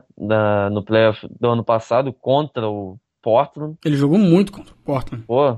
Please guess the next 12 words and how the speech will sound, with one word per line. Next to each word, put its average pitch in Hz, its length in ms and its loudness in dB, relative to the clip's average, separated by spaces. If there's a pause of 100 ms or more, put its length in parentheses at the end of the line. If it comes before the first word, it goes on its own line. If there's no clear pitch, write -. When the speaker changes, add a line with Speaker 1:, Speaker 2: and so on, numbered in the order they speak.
(100)
Speaker 2:
Até 160 300 0
que 226 180 -2
uma 180 520 0
série 170 320 -2
que 202 180 -6
o, 190 260 -4
o 175 100 0
Harden 170 460 0
deu 175 140 2
uma 190 180 0
sumida, 180 520 0
assim. 131 320 -6